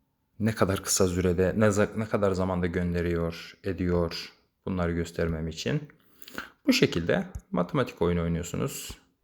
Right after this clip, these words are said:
Matematiğiniz ne kadar iyi bilmiyorum.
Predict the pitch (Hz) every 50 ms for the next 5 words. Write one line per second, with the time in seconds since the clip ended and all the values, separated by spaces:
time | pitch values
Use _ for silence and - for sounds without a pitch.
0 | _ _ - - _ - - _ _ _ _ _ _ _ _ _ _ - 175 180
1 | 180 170 165 165 165 - 160 156 147 139 147 160 156 - 135 117 113 98 101 101
2 | 98 98 104 107 104 - - - _ - - - - - _ _ - 147 123 101
3 | 87 87 85 87 101 120 123 -